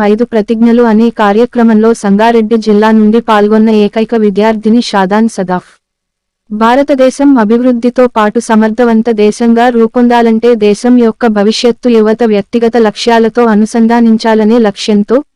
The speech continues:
యువతరంలో ఆత్మవిశ్వాసాన్ని పెంపొందించాలనే ఉద్దేశ్యంతో నిర్వహించిన పరీక్షా పే చర్చ అనే కార్యక్రమంలో సదాఫ్ పాల్గొన్నారు. పరీక్షలపై ఉన్న సందేహాలను నివృత్తి చేసుకుని ఉజ్వల భవిష్యత్తు కొరకు ప్రధానమంత్రి నరేంద్ర మోడీతో మాట్లాడి తన వంతు కృషి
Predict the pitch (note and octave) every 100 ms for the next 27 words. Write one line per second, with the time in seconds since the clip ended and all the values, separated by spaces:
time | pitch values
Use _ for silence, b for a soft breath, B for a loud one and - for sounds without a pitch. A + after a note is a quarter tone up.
0 | _ - G#3+ A3+ C4 C4+ C4 C4+ A3+ G#3
1 | A#3 B3 A#3+ A3+ G#3+ - A3+ A3+ A#3 G#3+
2 | G#3+ A#3 A#3 A3+ A3+ A3 A3 A#3+ G#3+ G#3
3 | A3+ - A3+ A3 A#3 A3 G3+ G#3+ A3 A3
4 | A3+ A#3 G#3+ G3+ A3+ - A#3 A3+ A3 -
5 | G#3 - A#3 A3 A#3 A3 G3 A3 - A3
6 | G#3+ G#3+ A#3 G#3+ G3 A3+ - A3 G3 G3
7 | G3 F#3 E3+ F3 _ _ _ _ _ _
8 | _ A#3 A#3 C#4+ - C#4+ C4 B3 B3+ A#3+
9 | A#3+ - A3 A3+ B3+ B3 A#3+ A#3 B3 A3
10 | A3+ A#3+ - - A3+ A3 A#3 A#3+ A#3+ G#3+
11 | A3 A3+ A3 G#3 A3 - A#3 - A#3+ G#3+
12 | G#3+ A#3 A3 G3+ A3 A3+ G#3 G#3+ A#3 A3
13 | G#3 G#3+ A3+ A3+ G#3 G3+ A3 A#3+ A3+ G3+
14 | G3 A3 G#3+ A3+ G#3+ G#3 G#3 G#3+ A#3+ A3
15 | -